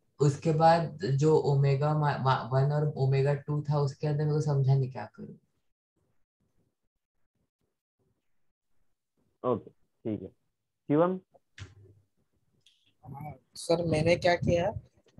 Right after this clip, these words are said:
Speaker 3: ओमेगा वन और ओमेगा टू, ये दोनों जो है, is equal to omega cube होगा ना, तो वो भी वन होगा। तो ऐसे
Speaker 2: ठीक है।
Speaker 3: सब तीन तीन,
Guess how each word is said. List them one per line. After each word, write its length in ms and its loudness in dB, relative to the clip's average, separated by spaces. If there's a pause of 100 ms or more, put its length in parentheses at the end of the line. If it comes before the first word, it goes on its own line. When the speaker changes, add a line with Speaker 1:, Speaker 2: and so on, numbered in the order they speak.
(160)
Speaker 3:
ओमेगा 360 4
वन 300 4
और 200 2
ओमेगा 440 4
टू, 340 -2 (180)
ये 100 0
दोनों 460 4
जो 160 4
है, 360 0 (540)
is 80 -2
equal 360 4
to 100 -2
omega 480 4 (160)
cube 140 -4
होगा 260 2
ना, 120 -2
तो 140 -6
वो 140 0
भी 120 -2
वन 240 0
होगा। 240 -4 (540)
तो 80 2
ऐसे 240 2
Speaker 2:
ठीक 60 0
है। 60 0
Speaker 3:
सब 300 2 (180)
तीन 420 -4
तीन, 320 2